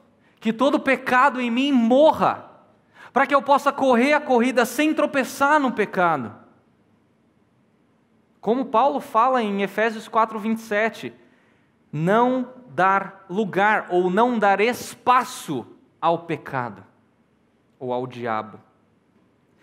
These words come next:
E tem um problema ainda maior. Hoje nós minimizamos a insanidade do pecado. Às vezes a gente tem até receio de ficar falando de pecado, como se isso fosse trazer alguma má sorte.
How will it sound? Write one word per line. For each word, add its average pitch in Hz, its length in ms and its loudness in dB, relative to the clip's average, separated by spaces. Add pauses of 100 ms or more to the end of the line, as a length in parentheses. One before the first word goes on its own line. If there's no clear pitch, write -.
(1000)
E 160 80 -10
tem 247 140 -2
um 277 60 0
problema 226 380 -2
ainda 220 200 0
maior. 160 380 2
Hoje 196 260 -2
nós 190 240 -2
minimizamos 170 1500 -6 (1120)
a 165 120 -2
insanidade 160 840 -4
do 127 100 -10
pecado. 110 480 -8
Às 131 80 -8
vezes 208 160 -10
a 202 40 -8
gente 202 260 -8
tem 208 240 -2 (240)
até 247 680 0
receio 226 600 0
de 151 140 -4
ficar - 220 -6
falando 170 460 0
de 147 80 -12
pecado, 151 420 -4
como 185 200 -2
se 208 160 -10
isso 208 180 -10
fosse 202 300 -4
trazer 175 380 0
alguma 190 560 0 (200)
má 165 240 -2
sorte. 170 720 -4